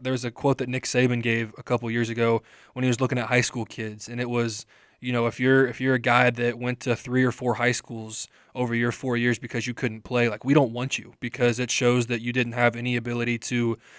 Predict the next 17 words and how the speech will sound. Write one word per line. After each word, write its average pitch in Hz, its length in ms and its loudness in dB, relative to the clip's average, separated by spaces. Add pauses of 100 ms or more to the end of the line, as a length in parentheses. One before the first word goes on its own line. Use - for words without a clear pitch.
(140)
to 135 160 6
adapt 123 400 8
and 120 100 -2
overcome 123 540 0
any 120 160 -2
hardship. 120 520 -2
You 120 100 -2
just 120 240 -6
went 123 240 -4
and 117 120 -10
left 120 300 0
and 117 140 -10
found 120 340 -2
an 113 100 -10
easier 120 360 -6
route 117 320 0
where, 110 320 -10